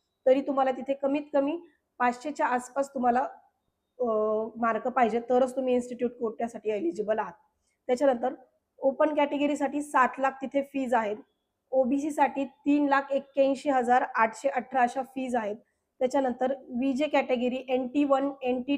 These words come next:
टू आणि एनटी थ्री या कॅटेगरीसाठी फक्त त्रेसष्ट हजार सहाशे छत्तीस अशी त्यांच्या फीज आहेत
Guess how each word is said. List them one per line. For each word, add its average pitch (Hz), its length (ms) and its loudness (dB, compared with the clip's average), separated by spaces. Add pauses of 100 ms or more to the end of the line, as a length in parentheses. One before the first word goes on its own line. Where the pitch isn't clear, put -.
टू 294 240 -2
आणि 254 240 -2
एनटी 247 260 -2
थ्री 208 220 -10 (360)
या 262 140 4
कॅटेगरीसाठी 262 800 -2
फक्त 277 320 -4
त्रेसष्ट 277 580 0
हजार 262 340 -2
सहाशे 247 440 -6 (100)
छत्तीस 233 380 -8 (420)
अशी 262 220 -2
त्यांच्या 285 340 0
फीज 294 320 2
आहेत 220 200 -2